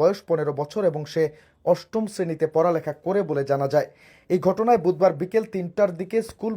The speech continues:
পড়ুয়া মেয়েকে ধর্ষণের অভিযোগে আব্দুল হালিমকে গ্রেপ্তার করে এয়ারপোর্ট থানা পুলিশ। গ্রেপ্তারকৃত ব্যক্তি সিলেট এয়ারপোর্ট থানার দরগাবাড়ি রামপুর এলাকার ডাক্তার আব্দুল হেকিমের ছেলে, নাম আব্দুল হালিম। জানা যায়, সিলেট এয়ারপোর্ট থানার দরগাবাড়ি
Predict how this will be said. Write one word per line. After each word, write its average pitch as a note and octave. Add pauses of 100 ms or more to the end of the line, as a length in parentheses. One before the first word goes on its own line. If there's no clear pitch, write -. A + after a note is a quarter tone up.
পড়ুয়া F3
মেয়েকে E3 (160)
ধর্ষণের F3+
অভিযোগে E3+ (200)
আব্দুল D3+
হালিমকে D3+ (500)
গ্রেপ্তার G3
করে F3 (180)
এয়ারপোর্ট D#3+ (100)
থানা C#3+
পুলিশ। E3 (460)
গ্রেপ্তারকৃত F#3+ (140)
ব্যক্তি F3+ (100)
সিলেট F#3 (140)
এয়ারপোর্ট F3
থানার G#3 (100)
দরগাবাড়ি E3+
রামপুর E3+ (100)
এলাকার E3
ডাক্তার E3+ (200)
আব্দুল D#3
হেকিমের E3 (120)
ছেলে, E3+ (120)
নাম D#3 (280)
আব্দুল D3
হালিম। D#3+ (340)
জানা F#3
যায়, A3+
সিলেট F#3+ (120)
এয়ারপোর্ট E3+
থানার G#3+ (100)
দরগাবাড়ি E3+